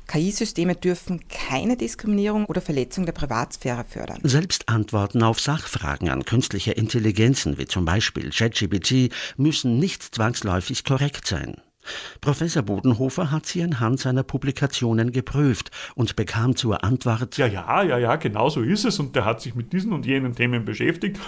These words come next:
Speaker 3: und auch einiges veröffentlicht. Und dann kamen fünf, äh, Zitate zu Publikationen,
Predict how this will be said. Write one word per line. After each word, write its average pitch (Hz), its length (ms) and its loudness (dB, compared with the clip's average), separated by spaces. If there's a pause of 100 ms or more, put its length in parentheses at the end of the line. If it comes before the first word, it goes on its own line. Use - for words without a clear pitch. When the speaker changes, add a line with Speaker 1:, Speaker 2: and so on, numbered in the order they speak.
Speaker 3:
und 143 140 -2
auch 147 100 2
einiges 135 400 -2
veröffentlicht. - 640 -4
Und 117 120 -8
dann 123 100 -4
kamen 123 340 -4 (320)
fünf, 202 380 2 (100)
äh, - 120 -4
Zitate 120 580 0
zu 147 100 -6
Publikationen, 135 960 -4